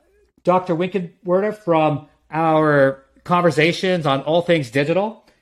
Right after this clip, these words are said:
He is the chairperson for, uh, Citius Tech, and I'm sure, uh, chairperson, chair-, chairman of the board, actually. And I'm sure we'll talk a little bit about that, Bill, but I want to just welcome you, uh,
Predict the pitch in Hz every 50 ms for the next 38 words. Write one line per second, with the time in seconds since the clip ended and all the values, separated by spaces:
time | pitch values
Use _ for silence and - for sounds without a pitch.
0 | _ _ _ _ - - 170 165 165 165 147 160 170 170 165 156 156 139 123 -
1 | - 143 147 143 143 139 135 127 127 123 - - - 165 165 165 170 170 - 175
2 | 170 156 - 185 180 180 180 180 - _ - 151 143 139 135 127 123 135 - -
3 | _ _ _ _ _ - 147 - - - 180 170 170 165 156 156 - - - 156
4 | 185 220 214 - - - _ _ _ _ _ _ _ _ _ _ _ _ - 156
5 | 151 147 143 143 143 139 - 170 165 156 147 156 143 127 - - 165 156 170 165
6 | 151 - 165 135 - - 165 156 156 151 147 143 - - - - 180 185 180 160
7 | 143 135 131 170 180 147 127 127 127 - - - 143 160 160 - _ _ _ _
8 | _ - 160 160 156 151 147 135 - - _ _ _ - 160 165 151 202 202 202
9 | 190 175 - - 170 160 160 160 160 - _ _ - 170 170 165 - 165 160 165
10 | 165 160 170 160 151 151 151 151 170 160 165 165 - 143 - - 160 170 180 180
11 | 175 160 151 143 - - _ _ _ _ _ _ _ _ _ - 160 175 170 180
12 | 185 185 170 - - - 180 170 165 156 - 190 175 175 - 147 143 165 196 240
13 | 233 - 190 151 143 139 135 139 139 143 151 151 147 - _ _ _ _ - 139
14 | 143 143 135 135